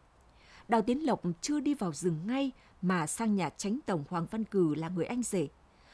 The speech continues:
Từ ngày Tổng Đại Lịch tách chia thành hai, Tổng Lương Ca kéo từ Hạ Bằng La vào Việt Hồng, Chánh Tổng là Trần Đình Khánh. Còn từ Đại Lịch vào đến Đồng Khê, lấy tên cũ Tổng Đại Lịch. Ông Chánh Cừ nhậm chức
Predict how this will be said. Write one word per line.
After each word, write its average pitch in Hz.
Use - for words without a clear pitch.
Từ 254
ngày 220
Tổng 175
Đại 175
Lịch 180
tách 320
chia 240
thành 180
hai, 208
Tổng 190
Lương 294
Ca 277
kéo 208
từ 180
Hạ 180
Bằng 170
La 233
vào 185
Việt 165
Hồng, 160
Chánh 233
Tổng 143
là 160
Trần 156
Đình 147
Khánh. 202
Còn 208
từ 208
Đại -
Lịch 180
vào 175
đến 190
Đồng 156
Khê, 214
lấy 202
tên 202
cũ 185
Tổng 175
Đại 139
Lịch. 165
Ông 247
Chánh 220
Cừ 220
nhậm 165
chức -